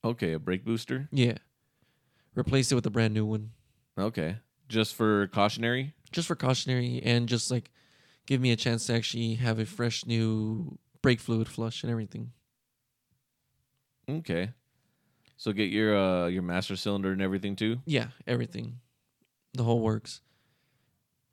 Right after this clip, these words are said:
Speaker 2: And once that is all done, I think I'll be ready. I think I'll have that peace of mind where I'm ready to actually install the E F I kit that I have sta-, on standby.
Speaker 1: There you go. That would be nice.
Speaker 2: Mm-hmm.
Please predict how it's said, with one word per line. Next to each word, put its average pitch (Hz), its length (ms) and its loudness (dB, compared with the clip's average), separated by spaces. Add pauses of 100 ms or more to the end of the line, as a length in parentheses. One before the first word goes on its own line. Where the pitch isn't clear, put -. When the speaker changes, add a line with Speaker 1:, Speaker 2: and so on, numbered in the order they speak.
Speaker 2:
And 123 720 2 (560)
once 156 420 0
that 190 200 2
is 135 140 2
all 135 180 2
done, 123 560 2
I 117 100 0
think 139 300 -2
I'll 131 100 4
be 120 140 2
ready. 117 440 2 (320)
I 123 80 2
think 131 200 0
I'll 131 100 6
have 120 160 4
that 117 140 2
peace 120 200 -4
of 110 60 -4
mind 120 220 2
where 117 140 2
I'm 113 200 0
ready 113 260 2
to 113 300 -4
actually 120 300 -4
install 120 360 0
the 113 260 -2
E 113 40 4
F 110 160 -2
I 117 140 -4
kit - 340 -8
that 117 100 -4
I 117 40 -2
have 117 240 -4
sta-, 120 260 -4
on 117 160 -2
standby. 120 520 -4 (1700)
Speaker 1:
There 107 160 2
you 107 140 2
go. 92 140 0
That 95 120 2
would 95 140 0
be 85 80 -4
nice. 85 480 -6
Speaker 2:
Mm-hmm. 123 280 2